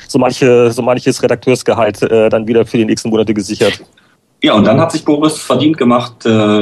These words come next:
Speaker 2: über die Lokalisation von den gesamten Lucasfilm-Spielen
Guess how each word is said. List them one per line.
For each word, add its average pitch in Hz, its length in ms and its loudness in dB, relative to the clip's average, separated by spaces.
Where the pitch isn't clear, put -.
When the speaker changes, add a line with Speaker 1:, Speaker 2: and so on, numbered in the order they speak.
Speaker 2:
über 107 160 0
die 107 80 2
Lokalisation 107 680 2
von 113 120 0
den 98 100 2
gesamten 101 240 0
Lucasfilm-Spielen 151 880 2